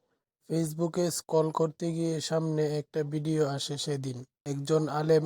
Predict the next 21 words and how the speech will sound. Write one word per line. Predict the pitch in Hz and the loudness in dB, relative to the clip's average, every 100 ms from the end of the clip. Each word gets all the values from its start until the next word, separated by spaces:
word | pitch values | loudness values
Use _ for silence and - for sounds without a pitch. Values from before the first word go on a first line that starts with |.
| 147 | 0
একটা | 147 _ 156 170 190 _ _ _ _ _ _ _ | -6 _ -2 -2 -2 _ _ _ _ _ _ _
আমলের | 156 156 156 160 151 | -4 2 4 2 2
কথা | 151 143 151 | 0 2 2
বলছিলেন, | 156 156 - 147 135 127 _ _ 151 | 2 0 -2 -4 -4 -6 _ _ -10
যেটা | 139 143 156 | -4 -2 0
তিনি | 147 156 151 160 | -2 -2 -2 -2
অন্য | 156 156 151 147 147 147 | -2 -2 0 0 0 0
এক | 156 170 - | -2 -2 -8
আল্লাহওয়ালা | 139 147 147 143 143 139 160 170 - | -4 0 2 2 2 2 0 -2 -4
লোকের | 156 - 151 | -4 -2 -4
থেকে | - 139 139 170 202 _ _ _ _ | -4 -8 -4 -4 -6 _ _ _ _
জেনেছিলেন। | 156 143 147 143 - 135 131 135 _ _ _ _ _ _ _ - | -2 2 2 2 -2 -2 -4 -6 _ _ _ _ _ _ _ -4
আমি | 151 170 165 | 2 4 4
ওই | 170 165 147 | 4 4 4
আমল | 156 165 165 165 | 2 4 4 4
নিয়ে | 165 160 143 | 2 2 2
এত | 156 156 | 2 0
সিরিয়াস | 160 - 170 170 160 - | -4 0 0 4 2 0
হতাম | - 151 - 143 135 | -8 -8 -6 -6 -4
না, | 127 - _ _ _ _ - | -6 -12 _ _ _ _ -8
কিন্তু | 156 143 | -8 -2